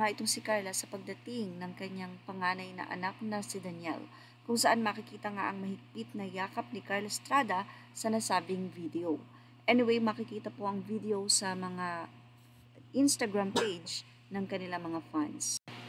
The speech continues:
Siyempre, sa video ay hindi nga makikitang kasama ni Daniel si Catherine at wala si Daniel, si Catherine sa nasabing birthday celebration. Kaya naman ang mga fans, eh, naghahanap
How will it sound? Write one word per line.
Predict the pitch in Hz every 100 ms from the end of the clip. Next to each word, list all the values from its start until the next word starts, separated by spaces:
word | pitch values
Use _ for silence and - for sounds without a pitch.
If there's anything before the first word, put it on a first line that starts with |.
| -
Siyempre, | - 240 226 247
sa | 247
video | 208 226 214 226 226 294 - -
ay | - 226 220 214 214
hindi | 226 226 208
nga | 220 214
makikitang | 208 214 196 208
kasama | 196 202 208 208
ni | 208 196
Daniel | 190 185 208 208
si | 208 -
Catherine | 185 - 196 240 226
at | - 202 202
wala | 196 196
si | 196
Daniel, | 190 190 190 196 214 -
si | - - -
Catherine | 233 294 262 196 220 - - -
sa | 220
nasabing | 214 208 190 196 202
birthday | 180 165 165 185
celebration. | - 185 175 160 156 - 180 151 - - - - - -
Kaya | 220 220
naman | 220 208 208
ang | - 208 196
mga | 208
fans, | - 277 233 233 - -
eh, | 208 208 202
naghahanap | 247 311 - 320 311 254